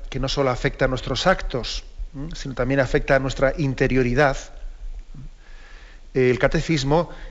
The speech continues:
está poniendo las bases para entender que es en el interior del hombre donde existe ese desorden. La moralidad de, que predicó Jesucristo, la moralidad cristiana,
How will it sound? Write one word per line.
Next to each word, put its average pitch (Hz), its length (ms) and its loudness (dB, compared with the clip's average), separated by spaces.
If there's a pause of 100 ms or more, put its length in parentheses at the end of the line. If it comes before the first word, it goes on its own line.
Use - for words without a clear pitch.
está - 200 0
poniendo 135 380 4
las 123 220 4
bases 143 400 2
para 131 160 2
entender 131 340 2
que 147 220 2
es 143 200 0
en 160 80 2
el 151 140 4
interior 139 580 4
del 165 140 4
hombre 139 280 4
donde 127 200 0
existe 123 360 -2
ese 123 140 -4
desorden. 110 580 0 (1400)
La 127 120 2
moralidad 123 460 4
de, 131 500 2 (600)
que 131 80 -2
predicó 131 340 2
Jesucristo, 156 880 0 (300)
la 123 100 0
moralidad 120 420 2
cristiana, 131 540 2